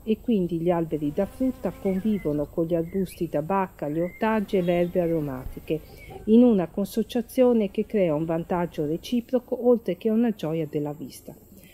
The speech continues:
È stato poi naturale decidere di adottare la certificazione biologica dei nostri prodotti.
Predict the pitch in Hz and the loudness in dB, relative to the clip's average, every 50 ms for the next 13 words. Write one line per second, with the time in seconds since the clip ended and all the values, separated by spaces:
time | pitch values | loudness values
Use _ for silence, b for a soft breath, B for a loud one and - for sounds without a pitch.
0 | B B B B 220 220 - - - 226 202 - - 196 175 - 202 196 190 175 | B B B B 0 0 2 2 2 2 2 2 0 -4 -2 2 4 4 4 4
1 | 170 165 170 - - 226 208 220 220 220 220 220 208 175 185 202 202 - - 226 | 0 -4 -4 -2 -2 0 2 2 4 4 4 4 4 4 2 0 -2 -2 -4 -2
2 | 208 180 175 151 151 156 - 175 175 175 220 220 - - 214 190 175 175 196 196 | -2 0 0 0 0 0 2 0 2 2 0 -2 -2 0 0 0 0 0 0 0
3 | 214 202 - - - 202 - - 208 - - 202 - - 220 202 - - 233 208 | -2 -2 -4 -4 -6 -6 -4 -6 -8 -6 -8 -8 -4 -4 -6 -4 -2 0 0 0
4 | 185 170 160 151 - 214 220 220 196 156 147 151 - 175 - - 180 170 180 175 | 0 0 -2 0 2 4 4 4 4 2 0 -2 -4 -8 -4 -4 -2 0 0 0
5 | 175 160 135 131 - - - 160 - - 156 147 139 - 147 156 - - - - | 0 -2 -4 -6 -8 -10 -12 -10 -8 -6 -6 -6 -4 -6 -8 -8 -10 -12 -10 -10
6 | 147 | -10